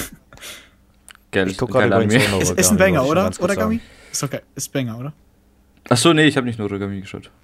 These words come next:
Speaker 3: Ich
Speaker 1: Aber,
Speaker 3: guck's
Speaker 1: aber du,
Speaker 3: grade.
Speaker 1: aber du kennst doch den Song, hast du gesagt, oder nicht?
Speaker 2: Mm, nein.
Speaker 1: Oder meintest du den von Drachenlord?
Speaker 2: Der, ja, der von Drachenlord.
Speaker 1: Ach so, ach so. <laughs> Okay, ich dachte jetzt. Okay, schade.
Speaker 2: Schade, Marmelade.
Speaker 3: Und neun?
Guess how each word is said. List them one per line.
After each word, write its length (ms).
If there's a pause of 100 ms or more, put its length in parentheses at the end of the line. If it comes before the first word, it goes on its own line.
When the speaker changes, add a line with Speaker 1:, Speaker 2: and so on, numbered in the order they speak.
(240)
Speaker 3:
Ich 100
Speaker 1:
Aber, 120
Speaker 3:
guck's 80
Speaker 1:
aber 100
du, 80
Speaker 3:
grade. 120
Speaker 1:
aber 100
du 40
kennst 220
doch 40
den 120
Song, 220 (240)
hast 160
du 40
gesagt, 260
oder 140
nicht? 220 (800)
Speaker 2:
Mm, 400 (220)
nein. 520
Speaker 1:
Oder 140
meintest 240
du 20
den 140
von 100
Drachenlord? 480 (1000)
Speaker 2:
Der, 240
ja, 180
der 100
von 140
Drachenlord. 500
Speaker 1:
Ach 80
so, 220 (100)
ach 60
so. 120
<laughs> 920
Okay, 140
ich 80
dachte 200
jetzt. 440 (140)
Okay, 240
schade. 260 (1040)
Speaker 2:
Schade, 300
Marmelade. 400 (540)
Speaker 3:
Und 180
neun? 260